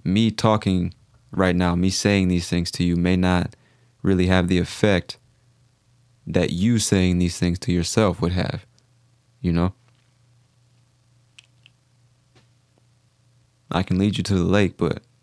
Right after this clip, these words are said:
I can't make you drink, is basically what I'm trying to say. So, <sighs> let's get on to, uh,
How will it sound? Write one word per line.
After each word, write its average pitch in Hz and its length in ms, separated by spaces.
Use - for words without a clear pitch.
I - 100
can't 90 240
make 87 200
you 87 80
drink, 98 420
is 90 140
basically 92 380
what 87 120
I'm 87 100
trying 85 200
to 87 60
say. - 260
So, 175 360
<sighs> - 840
let's 110 160
get 127 160
on 117 280
to, 110 440
uh, 101 480